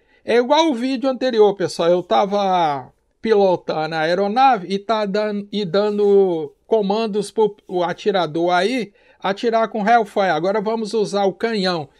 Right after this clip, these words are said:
Só que aqui nós vamos fazer isso em movimento, pra ver se o vídeo anda mais rápido, né? É, e naquele esquema, pessoal. <laughs> Opa, não sei não, pera aí.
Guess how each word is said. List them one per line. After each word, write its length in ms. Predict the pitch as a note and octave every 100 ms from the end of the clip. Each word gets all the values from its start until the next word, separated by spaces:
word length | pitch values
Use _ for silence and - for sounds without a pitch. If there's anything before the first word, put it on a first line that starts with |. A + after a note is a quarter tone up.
| _ _ _
Só 300 | - A3+ A#3+
que 100 | A#3+
aqui 240 | G#3 B3
nós 220 | A#3+ A3
vamos 240 | A3+ A3 -
fazer 300 | G#3+ F#3+ G#3
isso 280 | A3 G#3 A#3
em 80 |
movimento, 840 | G3 G#3+ A#3+ A3+ A3+ G3 F#3 D3+ C#3+
pra 180 | F3+ F3
ver 160 | F#3+
se 140 | - G3
o 80 |
vídeo 360 | E3 F#3+ F#3 F3+ F#3
anda 300 | F#3 F#3 F#3
mais 240 | F#3 D#3
rápido, 440 | D#3 D3 - -
né? 220 | C#3+ E3+ - _ _ _ _ _ -
É, 320 | F#3 G3+ G#3+
e 60 | A#3
naquele 380 | C4 - C4+ C4
esquema, 380 | - B3+ A3+
pessoal. 540 | G3+ E3 - D#3+ C3 - - -
<laughs> 880 | A3 F3 F#3 D#3 - - _ _ _
Opa, 460 | B2 E3+ - A3+ G#3+
não 180 | C#3+ C#3
sei 220 | F3 F3+
não, 220 | E3 C3+
pera 240 | - D#3
aí. 200 | D#3 B2